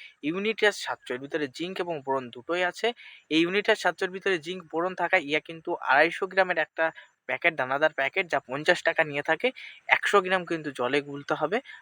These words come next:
আহ, একশো অর্থাৎ দশ লিটারের ক্ষেত্রে দশ থেকে পনেরো লিটার বেরোবে, একশো গ্রাম জলে গুলতে হবে, গুলে সারা জমি স্প্রে করতে হবে। এবং তারপরে ইউনিটের সাতশো স্প্রে করার মিনিমাম দুই থেকে তিন দিন বাদে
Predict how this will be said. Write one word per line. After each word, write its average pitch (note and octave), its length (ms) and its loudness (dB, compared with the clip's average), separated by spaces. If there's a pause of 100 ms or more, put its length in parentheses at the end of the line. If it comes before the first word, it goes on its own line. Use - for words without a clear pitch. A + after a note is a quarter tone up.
আহ, B2 200 2
একশো - 300 2 (120)
অর্থাৎ D3 320 0
দশ C#3 260 0
লিটারের E3 360 -2
ক্ষেত্রে D#3+ 260 0
দশ D3 220 4
থেকে E3 200 -2
পনেরো E3 260 0
লিটার F#3 260 6
বেরোবে, F#3 280 6
একশো - 260 -6
গ্রাম B2+ 220 -12
জলে B2 220 -6
গুলতে C#3 280 -10
হবে, E3+ 160 0 (380)
গুলে C#3+ 340 0
সারা C3 260 -2
জমি B2+ 260 -8 (280)
স্প্রে B2+ 280 -6
করতে - 260 -12
হবে। A#2+ 160 -4 (300)
এবং F3 160 -2
তারপরে F#3+ 640 6 (220)
ইউনিটের G3 480 0
সাতশো - 440 -4
স্প্রে - 260 0
করার F#3+ 260 4
মিনিমাম F3+ 400 -4
দুই F3 200 -8
থেকে G3+ 220 -6
তিন D#3+ 260 -10
দিন G3 180 -4
বাদে C#3+ 260 2